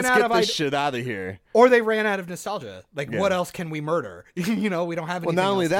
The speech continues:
Speaker 1: that, it's
Speaker 2: pick
Speaker 1: like,
Speaker 2: from.
Speaker 1: how many more years of that are you gonna be able to do if ten years after the show started,
Speaker 2: Yeah.
Speaker 1: you know, the original
Speaker 2: True.
Speaker 1: shit happened, and we got Pike and all that stuff, you know, it's like,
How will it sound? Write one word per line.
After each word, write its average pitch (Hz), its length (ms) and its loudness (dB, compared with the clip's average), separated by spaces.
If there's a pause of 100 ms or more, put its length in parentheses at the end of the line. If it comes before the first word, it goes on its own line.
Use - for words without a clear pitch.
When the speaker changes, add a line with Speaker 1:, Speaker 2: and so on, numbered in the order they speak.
Speaker 1:
that, 170 40 -2
it's 165 120 -2
Speaker 2:
pick - 40 0
Speaker 1:
like, 147 140 0
Speaker 2:
from. 135 60 -8
Speaker 1:
how 165 100 0
many 165 220 0
more 160 220 -2
years 139 380 -2
of 123 200 -4
that 117 240 0
are 117 80 0
you 123 100 -4
gonna 123 180 -6
be 123 120 -6
able 110 200 -4
to 104 60 -10
do 120 480 -2
if 117 460 -8
ten 139 240 -4
years 139 240 -4
after 127 420 -8
the 110 160 -8
show 139 320 -4
started, 117 760 -2 (760)
Speaker 2:
Yeah. 117 220 -10 (180)
Speaker 1:
you 131 180 -8
know, 110 180 -6
the 117 140 -8
original 131 420 -6
Speaker 2:
True. 113 200 -10
Speaker 1:
shit 95 80 -12
happened, 92 560 -8 (320)
and 117 120 -8
we 123 80 -4
got 120 200 -2
Pike 139 380 -2
and 113 120 -6
all 113 140 -2
that 131 220 -2
stuff, 107 360 -6
you 113 100 -10
know, 101 100 -8
it's - 140 -12
like, 101 280 -6